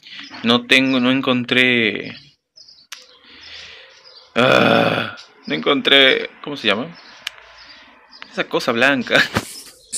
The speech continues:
Oveja, eso era, oveja. Eh,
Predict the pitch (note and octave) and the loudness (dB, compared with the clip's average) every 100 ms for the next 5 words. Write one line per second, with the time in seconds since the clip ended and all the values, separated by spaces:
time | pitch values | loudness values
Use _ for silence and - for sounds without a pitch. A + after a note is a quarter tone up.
0 | - - _ _ _ _ - B2+ C3+ - | -10 -12 _ _ _ _ -4 0 -2 -4
1 | - - _ _ - A#2+ A#2+ - - _ | -14 -18 _ _ -8 -6 -6 -8 -12 _
2 | _ - - - - - _ - - - | _ -16 -16 -18 -20 -20 _ -18 -16 -14
3 | - - - - - - - _ - B2 | -14 -16 -20 -20 -20 -20 -20 _ 0 4
4 | A#2 A2+ A2 A2 A2 A2 A2+ A2+ | 4 4 0 -4 -6 -8 -10 -12